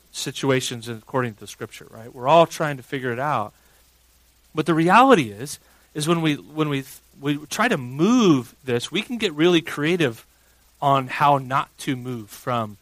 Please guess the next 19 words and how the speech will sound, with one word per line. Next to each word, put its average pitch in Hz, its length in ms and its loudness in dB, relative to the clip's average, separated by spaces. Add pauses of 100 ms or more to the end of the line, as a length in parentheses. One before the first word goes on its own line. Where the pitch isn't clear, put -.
(160)
just - 220 -6
saying 156 280 0
the 127 80 -2
right 120 200 0
things 117 320 -10
to 123 100 -12
doing 117 280 -8
them. 127 220 -8 (380)
<laughs> 143 100 -10 (680)
And 151 180 -6
one 240 260 6
of 269 160 4
the 170 100 2
ways 131 320 0
that 143 80 -8
we 139 160 -8
could 117 160 -12
do 185 200 -4
that 113 280 -2